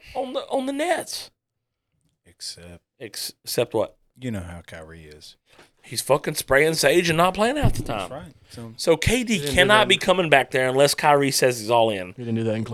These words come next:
Speaker 1: Right? I'm j-, look, I'm just talking. I need somebody to tell me if I'm wrong. Like, I don't feel like K D, K D has got to, after this year with the Warriors, Robbie,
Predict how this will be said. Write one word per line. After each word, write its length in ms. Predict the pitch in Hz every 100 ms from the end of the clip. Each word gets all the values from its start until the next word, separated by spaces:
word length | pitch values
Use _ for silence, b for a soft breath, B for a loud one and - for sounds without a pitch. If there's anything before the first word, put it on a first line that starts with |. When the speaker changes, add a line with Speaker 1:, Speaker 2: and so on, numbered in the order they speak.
| 147 226 349 - -
Speaker 1:
Right? 100 | - - -
I'm 160 | 160 180
j-, 120 | 180
look, 220 | 165 165 -
I'm 120 | 208
just 160 | 240 -
talking. 320 | 175 202 180
I 80 | 131
need 160 | 170
somebody 320 | - 185 185 202
to 120 | -
tell 180 | - 175
me 80 | 165
if 80 | 139
I'm 80 | 107
wrong. 360 | 135 156 101 101 b b b b b -
Like, 200 | 143 -
I 80 | 165
don't 400 | 160 131 165 202
feel 160 | 151 214
like 200 | 180 -
K 220 | 170 180
D, 460 | 165 190 170 123 - _ _ _ _
K 180 | - 254
D 260 | 233 220 160
has 260 | 151 131
got 320 | - 135 156 156
to, 120 | 139
after 280 | 165 180 165
this 240 | 165 -
year 200 | 131 135
with 140 | 139 151
the 80 |
Warriors, 520 | 170 131 117 104 127 123
Robbie, 420 | 117 107 95